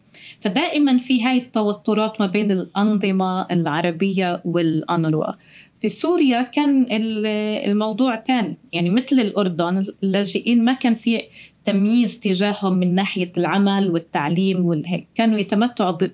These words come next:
ب-، ب-، بكامل الحقوق اللي بتمتع فيها المواطن السوري أو المواطنة السورية، باستثناء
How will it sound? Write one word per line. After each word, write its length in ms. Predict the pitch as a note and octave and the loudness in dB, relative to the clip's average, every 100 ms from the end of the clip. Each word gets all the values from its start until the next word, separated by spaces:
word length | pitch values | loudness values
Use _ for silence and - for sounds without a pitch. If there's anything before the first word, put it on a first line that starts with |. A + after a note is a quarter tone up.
| - | -2
ب-، 280 | F3 - - - | -4 -4 -10 -4
ب-، 260 | F3 - - _ - - - | -2 -2 -6 _ -20 -20 -6
بكامل 560 | F#3 G#3+ B3+ B3 A3 | -4 0 2 4 2
الحقوق 500 | G3+ - F#3+ B3+ B3 | 0 -2 -2 -2 0
اللي 140 | G#3+ F#3 | -2 0
بتمتع 680 | F#3 G#3+ B3 - - F3 | 0 0 0 -2 -4 -4
فيها 460 | E3 - G#3+ F3 F3 | -4 -4 -2 0 0
المواطن 640 | E3+ E3 F3+ G3 G#3+ G#3+ F3+ | 0 0 0 0 -2 0 0
السوري 680 | E3+ - F3+ D#3+ E3 G3+ | -2 -2 -2 0 0 0
أو 160 | A#3 E3+ | 0 0
المواطنة 540 | E3+ E3 F3+ F3 F3+ | 0 0 -2 -2 -4
السورية، 520 | E3 - F#3 F#3 G3+ A3 | -2 -2 -2 0 0 -2
باستثناء 800 | A#3 - - A3 - A3 A#3+ | -2 -4 -4 -2 0 0 0